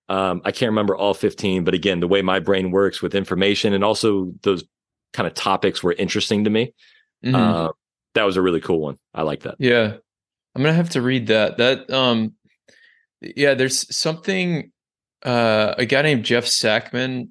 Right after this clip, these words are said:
Speaker 2: who runs a blog called Tennis Abstract.
Speaker 1: Mm-hmm.
Speaker 2: Uh, he did a study on tiebreakers, I believe, and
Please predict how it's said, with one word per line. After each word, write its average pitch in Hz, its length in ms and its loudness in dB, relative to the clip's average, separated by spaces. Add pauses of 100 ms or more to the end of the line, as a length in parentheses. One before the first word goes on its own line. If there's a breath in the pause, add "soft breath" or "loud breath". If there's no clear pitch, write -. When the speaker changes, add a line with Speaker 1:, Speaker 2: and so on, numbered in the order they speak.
(120)
Speaker 2:
who 113 140 0
runs 113 260 2
a 110 60 2
blog 107 460 0
called - 260 -6
Tennis 107 340 0
Abstract. 117 880 -2 (500 soft breath)
Speaker 1:
Mm-hmm. 98 180 -6 (160)
Speaker 2:
Uh, 110 440 2
he 123 160 -6
did 151 140 0
a 143 80 2
study 120 840 2 (600)
on 110 220 0
tiebreakers, 107 920 -2
I 101 60 -6
believe, 104 720 -2
and 104 340 0